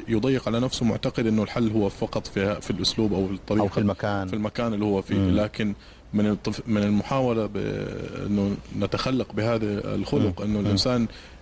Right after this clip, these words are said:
Speaker 1: آه، يؤمن إنه الله واسع، وإنه يوسع على نفسه، إنه يكون عنده
Speaker 2: مم.
Speaker 1: الشجاعة الكافية إنه
Speaker 2: نعم.
Speaker 1: يقدر يروح وي-، ويطرق
Speaker 2: ألم،
Speaker 1: الأبواب
Speaker 2: ألم
Speaker 1: الأخرى.
Speaker 2: تكن
Speaker 1: ألم
Speaker 2: أرض
Speaker 1: تكن
Speaker 2: الله
Speaker 1: أرض الله واسعة
Speaker 2: أي،
Speaker 1: فتهاجروا فيها. إنه
Speaker 2: فيهاجروا
Speaker 1: يكون
Speaker 2: فيها.
Speaker 1: عندك
Speaker 2: يا سلام.
Speaker 1: شجاعة كافية إنك
Speaker 2: يا سلام.
Speaker 1: تشوف حتى إلى درجة الهجرة، وهي
Speaker 2: يا سلام.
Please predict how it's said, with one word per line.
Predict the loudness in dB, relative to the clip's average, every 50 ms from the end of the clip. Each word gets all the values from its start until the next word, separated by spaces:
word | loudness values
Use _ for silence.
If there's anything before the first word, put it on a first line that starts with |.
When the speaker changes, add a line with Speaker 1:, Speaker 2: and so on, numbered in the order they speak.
| -12 -6 -2
Speaker 1:
آه، | -2 0 0 0 0
يؤمن | 2 2 2 4 4 4 2 4 4
إنه | 2 2 2
الله | 2 2 2 2
واسع، | 2 2 2 2 2 2 0 0 0
وإنه | 0 0 2 2 2 2 4 4
يوسع | 4 4 4 2 0 0 0
على | 0 0 0
نفسه، | 0 -2 -2 -2 0 0
إنه | 2 2
يكون | 0 0 2 2 4
عنده | 4 4
Speaker 2:
مم. | 2 2
Speaker 1:
الشجاعة | 2 2 2 2 2 2 0 0 0
الكافية | -2 -2 -4 -4 -4 -4 -2 -2 -2 0 2
إنه | 2 2 2
Speaker 2:
نعم. | 2
Speaker 1:
يقدر | 2 2 0 0 -2 -4 -12 -20 -20 -20 -12 -2 0
يروح | 0 2 2 0 0 -2 0
وي-، | 0 2 2 4 2 2 0 0
ويطرق | -2 -2 0 0 0 0 -2 -4 -6 -6 -10 -12 -10 -8 -6 -2 0 2 2 2
Speaker 2:
ألم، | 2 2 2 2 0
Speaker 1:
الأبواب | -2 -2 -2 -2 -2 0 0
Speaker 2:
ألم | 0 0
Speaker 1:
الأخرى. | 0 -2 0 0 -2
Speaker 2:
تكن | -2 0 -2
Speaker 1:
ألم | 0 0
Speaker 2:
أرض | 0 0 0
Speaker 1:
تكن | 0
Speaker 2:
الله | 0 0 2 2 2
Speaker 1:
أرض | 0 0
الله | -4 -6 -6 -6 -6 -6 -4 -4
واسعة | -2 -2 -2 -2 -4 -4 -4
Speaker 2:
أي، | -4 -6 -8 -16 -20 -6 -4
Speaker 1:
فتهاجروا | -2 0 0 0 0 0 0 0 0 0
فيها. | 2
إنه | 2 2
Speaker 2:
فيهاجروا | 2 0 0 -2 -2 -4 -4
Speaker 1:
يكون | -2 -2 0
Speaker 2:
فيها. | 0 2
Speaker 1:
عندك | 2 2
Speaker 2:
يا | 0 0
سلام. | 0 0 0
Speaker 1:
شجاعة | 0 0 0 -2
كافية | -2 -2 -4 -2 -2
إنك | -2 -2
Speaker 2:
يا | -2 -2
سلام. | -2 0 0 0 0
Speaker 1:
تشوف | 0 -4 -10 -18 -20 -20 -20 -16 -6
حتى | -6 -6 -2 -2 0 2 2
إلى | 2 2
درجة | 2 2 2 2 0 0
الهجرة، | -2 -2 -2 0 0 0 2 2 0 0 0
وهي | 0 0 2 2 2
Speaker 2:
يا | 2 2 0
سلام. | -2 -2 -2 0 -2 -2